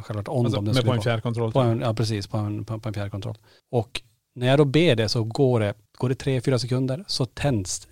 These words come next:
Speaker 1: det närmsta ljuset jämte det här halsbandet upp. Det var ju väldigt, alltså det finns ju ganska mycket ljus här.
Speaker 2: Ja, nej, men det, det jag menar, det hände ju till och med när du var här, Eva, innan vi hade börjat sända live.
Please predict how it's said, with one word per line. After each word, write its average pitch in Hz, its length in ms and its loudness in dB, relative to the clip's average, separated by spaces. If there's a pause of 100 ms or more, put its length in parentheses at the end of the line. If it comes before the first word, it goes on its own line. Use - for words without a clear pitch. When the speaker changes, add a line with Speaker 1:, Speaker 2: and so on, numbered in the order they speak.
Speaker 1:
det 120 120 -2
närmsta 117 600 0
ljuset 113 400 -2 (100)
jämte 113 460 -4
det 107 80 0
här 95 180 -4
halsbandet 113 580 -4
upp. - 160 -14 (480)
Det 135 160 4
var 110 140 4
ju 110 60 0
väldigt, 117 340 0
alltså 117 140 -2
det 117 60 0
finns 123 180 2
ju 123 40 4
ganska 120 200 4
mycket 143 180 6
ljus 123 100 4
här. 113 220 -4
Speaker 2:
Ja, 156 180 -2
nej, 165 100 2
men 170 120 -2
det, 165 260 -2
det 143 120 0
jag 143 100 6
menar, 131 220 4
det 131 120 4
hände 160 240 6
ju 147 40 4
till 143 120 0
och 135 60 2
med 127 160 4
när 123 100 2
du 120 420 2 (640)
var 127 100 6
här, 120 320 2
Eva, 117 220 2
innan 117 180 2
vi 117 60 2
hade 117 140 2
börjat 110 160 2
sända 113 180 -2
live. 131 240 -2